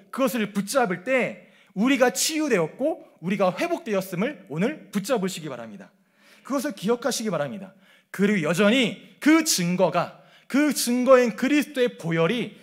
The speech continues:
생생하게 증거가 되어져 여러분 마음속에, 심령 속에 지금도 흐르고 계심을 체험하시기 바랍니다. 우리는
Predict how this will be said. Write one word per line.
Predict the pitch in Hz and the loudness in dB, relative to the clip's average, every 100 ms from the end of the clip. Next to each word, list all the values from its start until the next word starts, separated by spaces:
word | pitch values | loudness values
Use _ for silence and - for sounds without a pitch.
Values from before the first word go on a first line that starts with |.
| - - | -20 -14
생생하게 | - 214 254 302 285 240 190 170 131 | -6 -4 0 2 2 2 2 -2 -4
증거가 | - 269 320 320 302 311 | -4 -4 -4 0 8 8
되어져 | 220 190 170 202 156 | 8 4 2 2 0
여러분 | 156 170 170 | 0 -4 -2
마음속에, | 143 156 247 294 262 226 | 0 0 0 -4 -6 -4
심령 | - 254 269 | -4 -4 -4
속에 | 233 160 175 190 - - - _ | -4 -4 -2 -2 -4 -16 -20 _
지금도 | - 269 320 330 311 | -8 -4 -2 0 0
흐르고 | 247 311 277 | 0 -2 -4
계심을 | 196 170 185 269 311 - _ - | -6 -4 -2 -2 -4 -16 _ -12
체험하시기 | - 285 269 185 - 139 | -6 -2 -2 -2 -6 -10
바랍니다. | 117 101 92 - _ _ _ _ _ _ _ _ _ - | -12 -14 -18 -20 _ _ _ _ _ _ _ _ _ -8
우리는 | 151 196 254 - | -2 0 0 -2